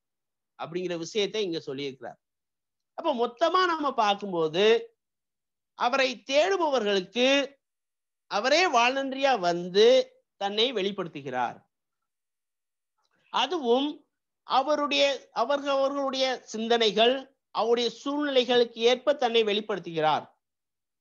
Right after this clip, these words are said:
இந்த இருபத், ஐம்பத்தி ஒண்ணாம் வசனத்துடைய அடிப்படையில் நாம கொஞ்சம் முன்னாடி சிந்திச்சு பார்த்தோம்னா,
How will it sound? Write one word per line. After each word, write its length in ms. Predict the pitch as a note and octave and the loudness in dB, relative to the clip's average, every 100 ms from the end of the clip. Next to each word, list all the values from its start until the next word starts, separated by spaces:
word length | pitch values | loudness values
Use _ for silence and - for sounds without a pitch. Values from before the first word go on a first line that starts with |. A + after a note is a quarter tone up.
| _ | _
இந்த 160 | - A#3 | -8 -4
இருபத், 480 | B3 C#4 D4 _ - | -4 -4 -8 _ -4
ஐம்பத்தி 440 | G#3 C4+ C#4+ C4 | -2 -2 -6 -2
ஒண்ணாம் 360 | B3+ B3 A#3+ A3+ | -2 0 0 0
வசனத்துடைய 600 | A3 B3 A#3+ A#3 A3+ A3 | -2 -4 -4 -4 0 2
அடிப்படையில் 640 | G3+ F3 A#3 - B3+ B3+ | 2 0 -2 -2 0 2
நாம 140 | A3+ G#3+ | 0 -2
கொஞ்சம் 320 | G#3+ G#3 G3 | -4 -4 -4
முன்னாடி 400 | A3 B3 A#3+ G#3 G#3+ | -2 -2 -2 -6 -12
சிந்திச்சு 280 | A3 A3+ A3 | -12 -12 -6
பார்த்தோம்னா, 640 | G3+ F3+ E3+ D#3+ F#3+ A3 | -4 -4 -4 0 0 -2